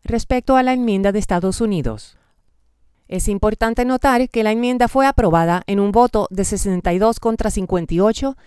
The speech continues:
y cuarenta y dos abstenciones, pero el presidente de la Asamblea General, Miroslav Kak, declaró que debido a una regla de la Asamblea, se requería una mayoría de dos tercios, y por eso la enmienda fracasó. Haley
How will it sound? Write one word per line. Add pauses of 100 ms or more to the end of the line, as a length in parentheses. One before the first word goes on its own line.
(140)
y
cuarenta
y
dos
abstenciones, (480)
pero
el
presidente
de
la
Asamblea
General,
Miroslav (100)
Kak, (240)
declaró (200)
que
debido
a
una
regla
de
la
Asamblea, (360)
se
requería
una
mayoría
de
dos
tercios, (220)
y
por
eso
la
enmienda
fracasó. (760)
Haley